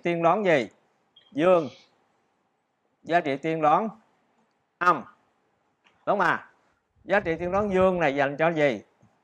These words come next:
Tầm soát. Và xét về nhu cầu y tế, trong trường hợp này thì mình không cần. Nhưng ở đây do demand của họ thì mình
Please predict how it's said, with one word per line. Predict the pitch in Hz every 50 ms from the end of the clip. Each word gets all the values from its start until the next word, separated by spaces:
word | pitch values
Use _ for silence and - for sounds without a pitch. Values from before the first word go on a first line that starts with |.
| _
Tầm | - 139 135 131 120 117
soát. | - 175 170 196 220 - - - _ _ _ _ _ _ _ _ _ _ _ _ _ _ _ _ _ _ _ _ -
Và | - 131 131
xét | 131 - 202 233 262 262 262 - - -
về | 151 156 147 147 147 147 143 139 120 - - _ _ _ _ _ _ _ _
nhu | - 175 190 -
cầu | - 165 135 135
y | 147 165
tế, | 175 - 175 175 196 226 240 - - _ _ _ _ _ _ _ _ _ _ _ _ _ _ _ _ _ _ _ _ -
trong | 170 170 170
trường | 160 170 143 135
hợp | 135 143 147
này | 160 147 147 143 127 123 110 _ -
thì | 131 127
mình | 120 117
không | 139 151 151 139
cần. | 143 127 123 110 90 - _ _ _ _ _ -
Nhưng | 151 180 214
ở | 226
đây | 214 208 202 202 196 170 - - _ _ _ _ _ _ _ _ _ _
do | 143 165 180 185 190 190
demand | 170 156 151 156 160 170 180 180 180 175
của | 185
họ | 175 160 131 117 123 135 127 - _ _ _ _ _ _ _ _ _ _ _ _ _ _ _ _ _ _ _ _ _ _ _ _ _ _ _ _ _ _ _ _ _ _ _ _ _ _ _ _ _ _ _ _ _ _ _ _ _ _ _ _ _ _ _ _ _ _ _ _ _ _ _ _ _ _ _ _ -
thì | 151 151 160 160
mình | 151 151 147 135